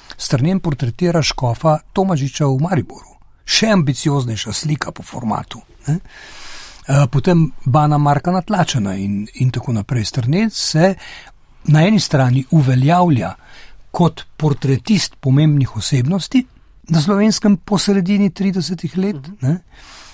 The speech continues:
Speaker 1: In po drugi strani, eh, je slikar, ki tekmuje z Giambattistom Tiepolom, recimo, v poslikavi svoda frančiškanske cerkve, ne. O tem Stele govori tako,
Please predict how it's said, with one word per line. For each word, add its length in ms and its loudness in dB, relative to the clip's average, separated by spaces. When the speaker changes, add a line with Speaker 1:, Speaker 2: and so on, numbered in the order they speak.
Speaker 1:
In 260 4
po 160 0
drugi 300 0
strani, 640 2
eh, 260 2
je 220 4
slikar, 600 0
ki 180 -2
tekmuje 840 2
z 220 -4
Giambattistom 720 -2
Tiepolom, 540 -4
recimo, 580 -6
v 340 -4
poslikavi 800 -2
svoda 460 -2
frančiškanske 720 -4
cerkve, 480 -2
ne. 140 -6
O 100 0
tem 260 0
Stele 480 2
govori 540 2
tako, 360 -4